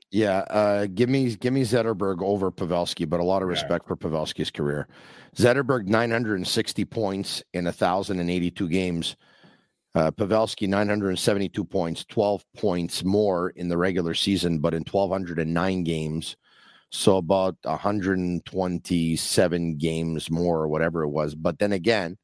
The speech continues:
Speaker 1: take Joe Pavelski, take him out of San Jose and Dallas,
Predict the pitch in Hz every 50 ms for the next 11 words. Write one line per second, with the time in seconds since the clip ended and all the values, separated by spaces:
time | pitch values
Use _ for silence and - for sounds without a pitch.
0 | _ _ _ _ _ _ _ _ _ _ - - 147 160 160 135 139 170 170 147
1 | - 160 131 120 127 131 131 - - - 98 113 226 - _ _ _ _ _ _
2 | _ _ _ _ _ _ _ _ _ _ _ _ _ _ _ _ _ _ _ -
3 | - 120 127 - - 147 127 123 123 123 117 - - - 117 117 123 113 104 90
4 | 110 107 101 92 90 82 92 85 82 85 107 185 - - - - -